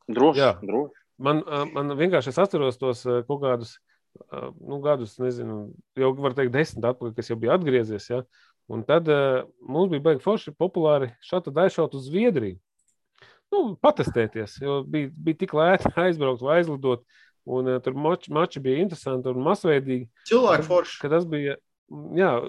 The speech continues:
Speaker 2: jo, ā, katram lauzējam tomēr viena lieta ir treniņa dēļ, otra lieta ir kaut kā jautri atpūsties vienā vīkendā, palausties, ā, apmeklēt kaut kādu, kaut kādu zviedru pubu <laughs> un, un, ā, patusēt ar kaut kādiem zviedru draugiem, sen neredzētiem.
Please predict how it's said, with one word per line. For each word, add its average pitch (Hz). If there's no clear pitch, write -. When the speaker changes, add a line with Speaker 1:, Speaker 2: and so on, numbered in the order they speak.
Speaker 2:
jo, 147
ā, -
katram 175
lauzējam 175
tomēr 156
viena 170
lieta 147
ir -
treniņa 190
dēļ, 156
otra 165
lieta 147
ir -
kaut 147
kā 139
jautri 147
atpūsties 131
vienā 143
vīkendā, 151
palausties, 131
ā, 131
apmeklēt 139
kaut 131
kādu, 123
kaut 123
kādu 120
zviedru 139
pubu 170
<laughs> 165
un, 127
un, 127
ā, 127
patusēt 127
ar 120
kaut 127
kādiem 123
zviedru 139
draugiem, 147
sen 151
neredzētiem. 127